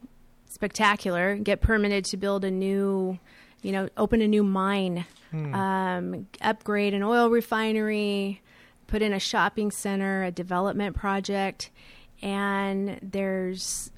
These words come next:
Speaker 1: potentially opposition to that.
Speaker 2: Mm-hmm.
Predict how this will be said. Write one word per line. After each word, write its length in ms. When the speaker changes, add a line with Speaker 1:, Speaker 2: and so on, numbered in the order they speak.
Speaker 1:
potentially 720
opposition 720
to 100
that. 320
Speaker 2:
Mm-hmm. 240